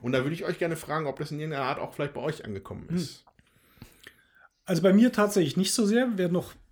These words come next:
Speaker 2: vielleicht, ich kann's nicht mal genau festmachen, wieso. Für mich kam das Alien-Feeling nicht so rüber. Und vielleicht liegt's auch daran, dass am Anfang so viel Marker rauskamen und dann direkt so viel Aliens kamen. Ich dachte, es ist eher so,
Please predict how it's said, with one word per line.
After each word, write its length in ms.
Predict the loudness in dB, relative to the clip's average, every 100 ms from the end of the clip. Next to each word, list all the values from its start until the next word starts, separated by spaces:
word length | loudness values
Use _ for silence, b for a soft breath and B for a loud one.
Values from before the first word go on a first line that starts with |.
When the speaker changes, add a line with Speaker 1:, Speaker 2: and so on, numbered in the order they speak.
| _ -4
Speaker 2:
vielleicht, 380 | 2 2 2 0
ich 220 | -2 0
kann's 280 | 0 0 -2
nicht 120 | 0
mal 60 |
genau 160 | 2 2
festmachen, 640 | 2 0 0 0 0 0
wieso. 440 | 2 2 2 2 -2 B B B B B
Für 120 | 4
mich 160 | 4 6
kam 160 | 4
das 220 | 4 0 0
Alien-Feeling 580 | 2 2 0 -2 0 -2
nicht 180 | -2
so 120 | -4 -4
rüber. 320 | -6 -6 -8
Und 160 | -6
vielleicht 380 | 0 2 2 2
liegt's 180 | 0 2
auch 120 | 0
daran, 380 | 2 0 0 -2
dass 100 | -2
am 100 | -4
Anfang 440 | -4 -4 -4 -4 -4
so 140 | -6
viel 140 | -6 -2
Marker 320 | -2 0 0
rauskamen 500 | 0 0 0 0 2
und 40 |
dann 120 | -2 -2
direkt 260 | -2 -2
so 80 | -4
viel 220 | -4 -6
Aliens 520 | -2 0 4 2 0
kamen. 400 | 0 2 2 0 B B B B B
Ich 140 | -4 2
dachte, 240 | 2 4
es 140 | 2
ist 80 | 4
eher 160 | 4 4
so, 240 | 4 2